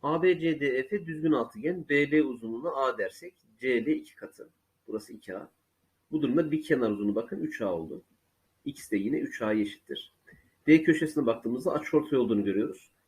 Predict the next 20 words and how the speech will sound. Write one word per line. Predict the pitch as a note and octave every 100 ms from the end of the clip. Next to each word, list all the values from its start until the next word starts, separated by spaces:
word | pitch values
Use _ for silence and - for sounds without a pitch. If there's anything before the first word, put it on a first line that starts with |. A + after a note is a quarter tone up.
| _ _
D | B2 C#3+ D#3
köşesinden | D#3 D3 B2 A2+ G#2
çıkan | - F3
açıortay | C3+ C#3 - C3+ B2 G#2 F#2+
doğrusu | F#2 F#2 - - - _ _ _
düzgün | B2+ B2+ D3
altıgenin | A2+ - B2+ E3
simetri | D#3 C#3 C3+ - G#2
ekseni | G#2 G2
olup | G2+ -
uzatırsak | C3+ A#2+ - - -
köşegen | - C3+ B2 A2
olur. | F#2 F#2+
Yani | G#2+ C3+
A | C3 A#2+
köşesine | G#2 G2+ F2+ F2
gider. | - - - - _
Burası | A2+ G#2+ G2+
bakın | G#2 A#2+
açıortay. | A#2 - F#2 -